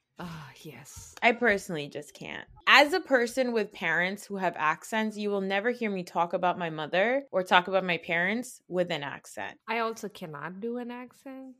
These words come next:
Speaker 2: <laughs>
Speaker 1: I am, I do what I do. If I'm hanging around with my mother or anybody else with different accents, after a while I start talking like them.
Speaker 2: Yeah,
Speaker 1: I,
Speaker 2: same.
Speaker 1: my mind just, I mimic.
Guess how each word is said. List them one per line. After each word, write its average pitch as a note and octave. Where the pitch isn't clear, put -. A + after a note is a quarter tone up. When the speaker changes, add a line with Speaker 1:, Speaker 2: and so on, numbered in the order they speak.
Speaker 2:
<laughs> -
Speaker 1:
I B3+
am, G3+
I G3+
do G3+
what F#3+
I F#3
do. F#3
If A3
I'm D4+
hanging C#4+
around G3
with G#3+
my F3+
mother F3
or E3+
anybody C4
else F#3+
with F3
different F3+
accents, E3+
after -
a C#4
while G#3+
I G3+
start F3
talking F#3+
like G#3
them. G#3+
Speaker 2:
Yeah, G3
Speaker 1:
I, -
Speaker 2:
same. F3
Speaker 1:
my E3+
mind F3+
just, F#3
I G#3
mimic. G#3